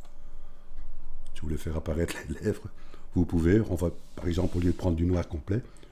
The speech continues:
je vais prendre du gris, par exemple, et diminuer la couleur, vous voyez. C'est, vous êtes libre, hein. C'est tous des exemples que je vous donne.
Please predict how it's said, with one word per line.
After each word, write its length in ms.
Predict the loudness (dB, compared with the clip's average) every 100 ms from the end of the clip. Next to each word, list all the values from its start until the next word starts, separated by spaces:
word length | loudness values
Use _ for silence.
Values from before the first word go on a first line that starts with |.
| -16
je 60 | -12
vais 60 |
prendre 240 | -6 -4 -2
du 120 | -2
gris, 220 | -2 -2
par 140 | 0 -2
exemple, 300 | 0 -2 -4 -12 -18 -8
et 80 | -4
diminuer 320 | 0 0 0
la 80 | 0
couleur, 320 | -4 -4 -2
vous 80 | -2
voyez. 160 | -4 -6 -10 -20 -20 -20 -20 -18 -20 -18 -20 -20 -20 -20 -20 -20 -20 -18 -20 -20 -20 -16
C'est, 180 | -16 -14 -14 -16 -16 -18 -12
vous 140 | -12
êtes 160 | -12 -8
libre, 260 | -6 -6 -10
hein. 60 | -16 -18 -18 -20 -20 -20 -20 -20 -20 -20 -20 -20 -20 -20 -20 -20 -20 -20 -20 -20 -20 -20 -20 -20 -20 -20 -20 -20 -20 -20 -20 -18 -16 -16 -18 -20 -20 -20 -20 -20 -20 -20 -20 -20 -20
C'est 200 | -20 -18
tous 120 | -16
des 200 | -14 -12
exemples 280 | -12 -12 -12
que 100 | -12
je 40 | -14
vous 40 |
donne. 160 | -12 -14